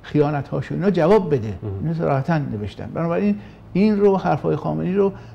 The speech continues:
Speaker 1: تو باند خودش اینجوری تعبیر و تفسیر کردن. اما، اه، صرف نظر از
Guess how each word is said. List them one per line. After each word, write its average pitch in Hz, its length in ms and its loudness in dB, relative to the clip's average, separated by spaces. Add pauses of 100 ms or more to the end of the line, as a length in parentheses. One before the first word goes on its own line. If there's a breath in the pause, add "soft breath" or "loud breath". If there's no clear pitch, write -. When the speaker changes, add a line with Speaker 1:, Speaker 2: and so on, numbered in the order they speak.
Speaker 1:
تو 156 140 -4 (160)
باند 156 240 2
خودش 196 320 0
اینجوری 170 480 2 (260 loud breath)
تعبیر 147 280 -2
و 135 40 -2
تفسیر 123 360 -6
کردن. 107 360 -8 (1080)
اما، 220 380 6 (760 loud breath)
اه، 156 460 0
صرف 226 340 4
نظر 190 300 2
از 175 240 0